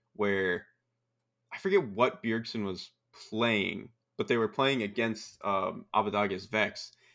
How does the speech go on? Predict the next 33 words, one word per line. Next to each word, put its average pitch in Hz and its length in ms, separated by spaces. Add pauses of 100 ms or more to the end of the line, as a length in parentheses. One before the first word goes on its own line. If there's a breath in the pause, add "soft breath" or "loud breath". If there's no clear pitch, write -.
(400 soft breath)
and 104 400
he, 113 400
they 123 140
just 175 420
kept 139 260
freezing 117 460
the 95 60
mid 101 200
wave 95 240
on 98 160
him 95 280
and 104 360 (280)
bringing 123 340
Core 175 200
J 190 180
J 208 200
up, 165 220
and 107 100
Core 113 180
J 135 140
J 156 160
up 135 220
would, 104 180
it 101 220 (260)
would - 160
come 113 160
and 104 100
kill 120 200
him 98 240
mid 123 180
lane. 98 320
And, 101 120
like, 101 260